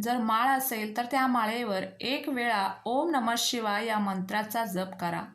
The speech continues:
नसेल तरी काही हरकत नाही. त्याच्यानंतर प्रार्थना करा की माझ्या घरामधल्या इडापिडा जाऊ दे, वाईट शक्तीपासून आम्हाला सावरा,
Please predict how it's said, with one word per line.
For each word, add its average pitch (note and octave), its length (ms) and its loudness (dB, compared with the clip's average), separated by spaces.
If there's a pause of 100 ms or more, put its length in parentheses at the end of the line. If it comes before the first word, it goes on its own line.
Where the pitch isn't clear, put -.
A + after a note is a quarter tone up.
(140)
नसेल B3+ 440 0
तरी G3+ 220 -2
काही A#3+ 320 0
हरकत G#3+ 500 -2
नाही. F#3+ 380 -4 (500)
त्याच्यानंतर D4+ 760 2
प्रार्थना B3 520 0
करा A#3 320 0
की G#3+ 260 -4
माझ्या G3+ 360 0
घरामधल्या G3+ 800 0 (180)
इडापिडा A3 640 0
जाऊ G3 360 -2
दे, F3 400 -4
वाईट B3+ 320 0
शक्तीपासून B3+ 880 -2
आम्हाला G3+ 520 0
सावरा, F3+ 520 0